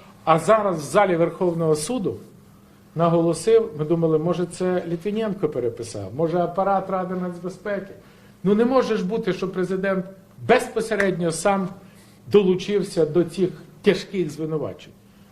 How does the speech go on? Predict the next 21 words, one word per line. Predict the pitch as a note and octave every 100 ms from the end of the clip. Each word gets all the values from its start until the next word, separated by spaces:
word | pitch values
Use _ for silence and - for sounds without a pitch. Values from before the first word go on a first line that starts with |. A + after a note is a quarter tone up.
| -
«Ні», — | E3 C4+ D#4+ D4
каже, | E3+ C3+ C3 - - - _ - -
е, | B2 A#2+ A2+ A#2
відповідач, | C3+ D3+ - C#3 A#2+ F2+ - - - - - - - - - - - - - - A2
«у |
нас | A#2 D#3 G#3+ - - A#2+
додаток | E3 D#3+ C#3+ E3 G#3+ F#3+
до | G#3 G3+
указу | G3+ G#3 G3+
є | F#3+ A3
складовою | G#3+ G#3 G#3 G#3 G3+
частиною | G3 F#3 - A3+ G3 D#3
і |
так | D3 F3+ F#3
само | G3 G3+ F#3+
не | F3
може | F3+ G3+ F3+
підпадати | - F#3 - D#3 F#3+ G#3 G#3 - - - -
під | F3+
забезпечення». | E3 F#3+ G3+ - A3 - - - - - - - - - - -
Самі | - D3 F3 G3+